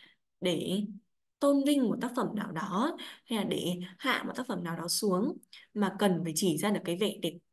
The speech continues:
của tác phẩm đó, của cả hai tác phẩm. Chúng ta sẽ chỉ ra được cái vẻ đẹp của cả hai tác phẩm trong cái dòng chảy văn học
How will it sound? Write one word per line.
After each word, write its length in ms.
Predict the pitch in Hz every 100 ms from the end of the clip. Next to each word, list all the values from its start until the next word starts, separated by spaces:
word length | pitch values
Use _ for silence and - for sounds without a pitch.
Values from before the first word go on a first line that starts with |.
| _
của 160 | 156 151
tác 100 | 208
phẩm 180 | 220 151
đó, 380 | 151 156 196 302
của 80 | -
cả 120 | - 143
hai 200 | - 208
tác 100 | 214
phẩm. 120 | 220 - 135 - - - -
Chúng 140 | 214
ta 40 | 226
sẽ 120 | 226
chỉ 240 | 233 262 156
ra 80 | 196
được 80 | 185
cái 120 | 185
vẻ 200 | 196 202
đẹp 200 | 156 190 190 - - _
của 240 | - 202
cả 140 | - 190
hai 320 | - 285 285 302
tác 80 | 302
phẩm 120 | 254 175 - - - _ _ _
trong 340 | - 254 233 226
cái 120 | 226
dòng 260 | 226 220 -
chảy 280 | - 202 - -
văn 180 | 190
học 140 | 208